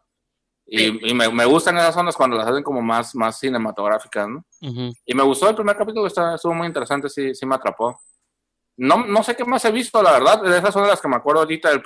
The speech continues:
Speaker 1: capítulo de Drácula, la de Brick, y esta de Freaks, que, que, pues, fue más bien que el fastidio del, del clima, que me dejé de verla, pero se miraba suave.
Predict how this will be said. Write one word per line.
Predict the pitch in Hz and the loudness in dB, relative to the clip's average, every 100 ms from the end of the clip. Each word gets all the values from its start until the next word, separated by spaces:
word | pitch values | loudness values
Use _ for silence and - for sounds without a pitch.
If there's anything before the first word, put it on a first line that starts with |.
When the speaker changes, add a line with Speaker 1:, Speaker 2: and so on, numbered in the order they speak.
| 135 | -4
Speaker 1:
capítulo | - 131 151 135 | -4 -2 0 2
de | |
Drácula, | 117 135 165 151 | 2 0 0 0
la | 110 98 | 0 -2
de | 92 | -4
Brick, | 107 143 - _ _ _ | -2 -2 -4 _ _ _
y | - 107 | -10 -6
esta | 113 - | -2 2
de | 113 | 2
Freaks, | - 120 127 - - | 2 0 0 -2 -4
que, | 110 101 90 98 | -2 -2 -4 -6
que, | 104 98 90 87 90 92 _ _ _ _ | -4 -4 -4 -10 -14 -20 _ _ _ _
pues, | 104 98 - - | -14 -12 -12 -2
fue | 113 | 0
más | 131 135 | 2 2
bien | 143 139 | 0 0
que | 147 | -2
el | 139 | -2
fastidio | 117 - 131 139 143 113 | -4 -4 -2 2 2 0
del, | 92 78 | -4 -8
del | 95 90 | -8 -8
clima, | - 117 127 131 120 | -4 -2 0 -2 -2
que | 98 | -8
me | 92 | -8
dejé | 98 92 113 | -8 -4 0
de | 123 | 0
verla, | 151 185 | 0 -2
pero | 143 110 | -4 -6
se | |
miraba | 107 104 110 | -4 2 2
suave. | 110 110 | 2 0